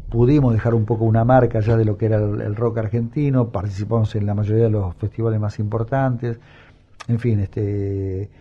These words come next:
esa fue una etapa así muy, muy, muy interesante y para nosotros muy,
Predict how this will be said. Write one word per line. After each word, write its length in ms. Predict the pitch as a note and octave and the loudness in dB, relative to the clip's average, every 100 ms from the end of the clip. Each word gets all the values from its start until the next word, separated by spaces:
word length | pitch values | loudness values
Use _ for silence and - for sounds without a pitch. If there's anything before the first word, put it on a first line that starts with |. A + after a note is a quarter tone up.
| - - | -16 -6
esa 220 | A2 A#2+ | -2 0
fue 100 | B2 | 2
una 100 | A#2 | 0
etapa 280 | A2 A#2 A2 | 0 0 0
así 200 | A#2+ A#2 | 0 0
muy, 920 | A#2 A#2 A2+ G#2 G2+ G2+ G2 G2 G#2+ | 2 2 2 2 0 -2 -4 -6 -6
muy, 240 | A#2 A#2 G#2+ | 0 0 2
muy 180 | A2+ A#2+ | 0 0
interesante 560 | A2 A2 A#2 B2 A#2 | 0 -2 0 -2 0
y 340 | G#2 G#2 G#2 A2+ - | 0 0 -4 -8 -8
para 160 | G2+ | -6
nosotros 380 | G#2 G2+ B2 A2 | -4 -2 -2 0
muy, 380 | G#2+ A2 G#2+ | 2 2 0